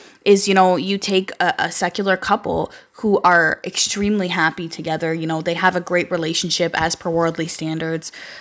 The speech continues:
Um, there's always going, like, it, it seems like they have a great relationship, but if you really dig deep into their relationship, there's always going to be at least one thing that you can tell that the devil, the devil is working against them.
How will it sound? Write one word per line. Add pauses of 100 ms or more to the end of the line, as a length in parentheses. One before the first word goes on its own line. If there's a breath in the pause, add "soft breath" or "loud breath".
(100)
Um,
there's
always
going,
like,
it,
it
seems
like
they
have
a
great
relationship, (300 loud breath)
but
if
you
really
dig
deep
into
their
relationship,
there's
always
going
to
be
at
least
one
thing (280 loud breath)
that
you
can
tell
that
the
devil,
the
devil
is
working
against
them.